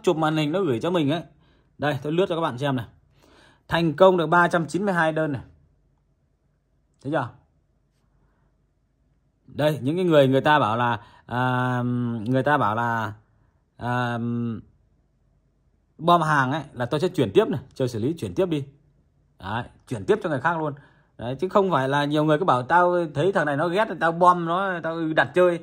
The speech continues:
đặt chả giải quyết được cái gì. Đấy. Tổng số tiền thu về là một tỷ không trăm linh bảy nghìn.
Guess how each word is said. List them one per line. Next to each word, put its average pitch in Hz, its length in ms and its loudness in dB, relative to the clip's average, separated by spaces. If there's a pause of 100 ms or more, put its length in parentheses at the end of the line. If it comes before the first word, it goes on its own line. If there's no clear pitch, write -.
(140)
đặt 123 200 -4 (100)
chả 95 120 -10
giải 98 140 -8
quyết 147 120 -6
được 135 80 -6
cái 131 100 -6
gì. 127 120 -8 (320)
Đấy. 95 160 -12 (680)
Tổng 131 200 4
số 151 160 -2
tiền 156 240 0
thu 160 180 -2
về 143 220 2
là 127 140 0
một 139 300 2
tỷ 101 260 -2
không 170 320 0
trăm 160 220 -2
linh 160 200 -2
bảy 98 140 -2
nghìn. 110 340 -2